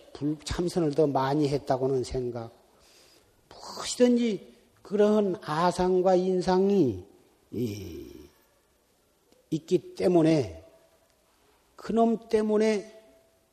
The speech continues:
도문의 첫 단계를 들어가지를 못하는 것입니다. 그 능소심이 끊어져 버리고 아상과 인상이 무너져 버릴 때에 도의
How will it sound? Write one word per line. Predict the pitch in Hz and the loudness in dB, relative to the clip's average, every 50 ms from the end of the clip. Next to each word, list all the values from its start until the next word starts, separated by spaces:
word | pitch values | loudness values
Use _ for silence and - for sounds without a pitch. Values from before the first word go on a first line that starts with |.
| _ _ _ _ | _ _ _ _
도문의 | - - 135 139 143 143 139 135 139 143 156 170 165 - - - _ _ _ _ _ _ _ _ - | -2 2 4 4 4 4 4 2 0 0 0 -2 -6 -12 -18 -20 _ _ _ _ _ _ _ _ -16
첫 | - - - - _ _ - _ _ _ _ _ _ _ _ _ _ _ _ _ _ _ _ _ _ _ - | -14 -12 -12 -14 _ _ -20 _ _ _ _ _ _ _ _ _ _ _ _ _ _ _ _ _ _ _ 0
단계를 | - - 156 165 165 156 156 151 147 160 160 156 - - - _ _ _ _ _ _ _ _ - _ - 101 92 - _ | 2 2 2 4 2 4 4 4 4 4 -2 -2 -6 -12 -18 _ _ _ _ _ _ _ _ -20 _ -18 -18 -18 -16 _
들어가지를 | - 139 139 123 131 131 113 - 127 139 147 | 0 2 2 2 2 0 -2 -4 -4 -4 -2
못하는 | 143 113 101 - - - 107 117 123 | -4 -4 -6 -8 -10 -10 -10 -10 -10
것입니다. | 113 - - - - - _ _ _ _ _ _ _ _ _ _ _ _ _ _ _ _ _ _ _ _ _ _ _ _ | -12 -14 -16 -20 -20 -20 _ _ _ _ _ _ _ _ _ _ _ _ _ _ _ _ _ _ _ _ _ _ _ _
그 | - - 226 214 185 143 - - - _ _ _ _ _ | -8 -4 -2 -2 -2 -4 -8 -18 -20 _ _ _ _ _
능소심이 | 135 123 139 160 185 208 220 170 208 220 202 - 226 220 208 185 | -12 -2 0 2 2 2 2 2 2 0 2 2 0 2 2 2
끊어져 | 202 - 190 175 156 143 143 131 - - | 0 0 0 0 0 2 0 -2 -4 -4
버리고 | - 110 98 98 98 95 - - _ _ _ _ _ _ - | -8 -8 -8 -8 -12 -14 -18 -20 _ _ _ _ _ _ -16
아상과 | - 120 127 151 165 165 - 190 196 196 190 185 202 190 | -10 -8 -6 -2 -2 0 2 2 2 4 4 4 4 4
인상이 | 190 190 196 196 180 170 196 190 185 185 | 4 4 2 -2 0 2 2 4 4 2
무너져 | 170 160 175 180 175 170 170 165 | 2 4 6 6 6 8 6 6
버릴 | 160 165 165 170 160 - | 6 6 4 4 -2 -2
때에 | - 165 160 165 175 180 170 - - - - - - _ _ _ _ _ | 2 4 4 6 4 4 2 -2 -10 -20 -20 -20 -20 _ _ _ _ _
도의 | - - 123 123 123 120 117 117 117 120 120 107 - | -4 -2 0 0 0 -2 -2 -4 -4 -4 -6 -8 -12